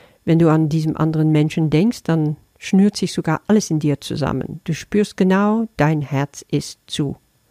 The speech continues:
Aber jetzt kommt eine so liebevolle,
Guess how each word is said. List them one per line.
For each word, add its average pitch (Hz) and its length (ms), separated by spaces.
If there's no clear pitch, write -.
Aber 202 120
jetzt - 480
kommt 180 380
eine 175 280
so 233 360
liebevolle, 185 840